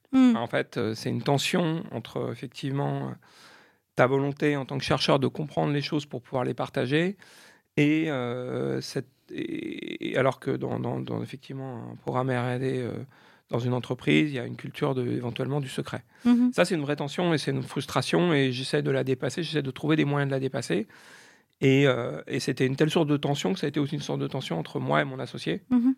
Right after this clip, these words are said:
Speaker 2: qui a, euh, donné lieu à une séparation d'ailleurs entre moi et mon associé.
Speaker 1: Mhm.
Speaker 2: Donc effectivement, c'est un, c'est un débat qui est pas facile, mais ça peut être aussi, euh, une force. Et moi, on parlera ensuite de, de, de vente.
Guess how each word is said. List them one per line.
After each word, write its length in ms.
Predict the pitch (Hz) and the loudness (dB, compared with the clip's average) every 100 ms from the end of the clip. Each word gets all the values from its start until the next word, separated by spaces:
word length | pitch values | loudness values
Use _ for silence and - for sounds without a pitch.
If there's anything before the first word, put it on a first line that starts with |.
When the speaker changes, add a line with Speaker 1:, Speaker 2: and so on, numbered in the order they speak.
| - | 0
Speaker 2:
qui 160 | - | 2
a, 200 | 135 143 | 2 2
euh, 140 | 131 123 | -2 -6
donné 300 | 131 131 131 | -2 0 0
lieu 260 | 131 156 | 0 0
à 200 | 135 120 | 0 0
une 160 | 123 123 | -2 -4
séparation 500 | - - 135 151 147 | -6 -4 -2 -2 -4
d'ailleurs 240 | 110 - | -6 -8
entre 220 | 143 143 - | -12 -14 -14
moi 220 | 139 131 | -10 -8
et 20 | |
mon 120 | 127 131 | -6 -6
associé. 340 | - - 139 - 247 | -8 -10 -12 -8 -6
Speaker 1:
Mhm. 140 | 233 | -6
Speaker 2:
Donc 160 | - 165 | -4 -2
effectivement, 540 | 180 185 208 185 202 | -2 -4 2 4 4
c'est 260 | - 151 135 | 2 2 2
un, 260 | 139 135 - - - _ | 0 -2 -6 -18 -20 _
c'est 140 | - - | -2 2
un 140 | 151 | 4
débat 220 | 143 156 | 4 2
qui 100 | 170 | 0
est 40 | 151 | 0
pas 140 | 139 | 2
facile, 300 | 151 160 208 | 2 2 4
mais 160 | 196 196 | 6 6
ça 160 | 202 | 4
peut 100 | 185 | 2
être 120 | 175 190 | 0 0
aussi, 360 | 175 190 202 - - - - _ _ - | -2 -2 -2 -6 -20 -20 -20 _ _ 2
euh, 220 | 139 139 | 4 4
une 140 | 147 | 2
force. 400 | 143 160 175 - | 4 4 2 -2
Et 260 | 147 135 135 | 0 2 2
moi, 220 | 139 151 | 2 2
on 100 | 147 | 2
parlera 360 | - 123 131 131 | 0 -2 -2 -6
ensuite 280 | - 113 143 | -10 -8 -8
de, 280 | 131 123 120 - | -8 -8 -10 -12
de, 140 | 143 | -12
de 120 | 139 123 | -8 0
vente. 320 | 151 202 | 0 0